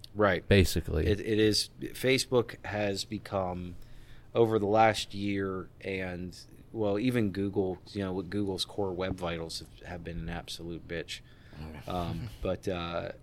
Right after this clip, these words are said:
Speaker 1: Facebook over the years has started saying, so, and,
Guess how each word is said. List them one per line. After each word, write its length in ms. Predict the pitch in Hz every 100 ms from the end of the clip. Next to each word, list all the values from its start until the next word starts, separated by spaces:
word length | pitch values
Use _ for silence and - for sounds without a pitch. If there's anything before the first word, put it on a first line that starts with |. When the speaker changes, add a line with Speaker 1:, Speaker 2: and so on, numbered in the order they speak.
| - - - -
Speaker 1:
Facebook 580 | - - 120 120 - 104
over 220 | 104 98
the 80 | 95
years 380 | 95 98 101 101
has 200 | 95 87
started 460 | - - 95 95 82
saying, 520 | - 98 90 90 87 - - -
so, 240 | - 180 180
and, 160 | 185